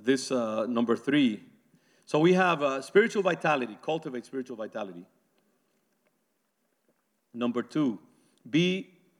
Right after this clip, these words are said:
biblically, biblically literate. Insist on the Word of God, know the Word of God. Number three,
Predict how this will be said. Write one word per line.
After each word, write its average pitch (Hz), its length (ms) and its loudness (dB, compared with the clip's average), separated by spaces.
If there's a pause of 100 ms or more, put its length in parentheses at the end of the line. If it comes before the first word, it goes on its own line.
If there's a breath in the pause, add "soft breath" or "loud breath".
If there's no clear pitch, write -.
(360)
biblically, 147 540 0
biblically 135 800 0
literate. 104 520 2
Insist 131 440 -4
on 123 80 -2
the 107 80 0
Word 107 300 2
of 95 100 -8
God, 95 260 -6
know 117 300 2
the 117 80 -8
Word 95 220 -8
of 90 100 -8
God. 110 180 -2
Number 151 220 2
three, 170 500 2